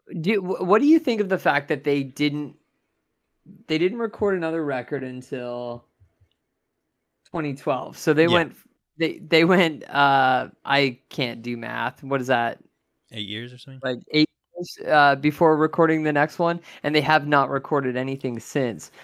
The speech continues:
Speaker 1: What do you, what do you think of, of that? And they clearly do not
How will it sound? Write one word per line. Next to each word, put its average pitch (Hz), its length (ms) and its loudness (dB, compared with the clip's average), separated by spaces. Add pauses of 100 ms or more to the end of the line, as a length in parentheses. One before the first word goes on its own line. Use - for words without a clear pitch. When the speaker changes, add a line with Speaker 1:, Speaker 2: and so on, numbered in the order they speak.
(140)
Speaker 1:
What 160 180 4
do 208 60 0
you, 233 460 0 (160)
what 160 280 -2
do 196 60 0
you 214 100 -2
think 185 220 -2
of, 131 400 -2
of 135 220 -4
that? 131 300 0
And 156 200 -2
they 196 100 6
clearly 269 400 4
do 160 180 0
not 123 520 0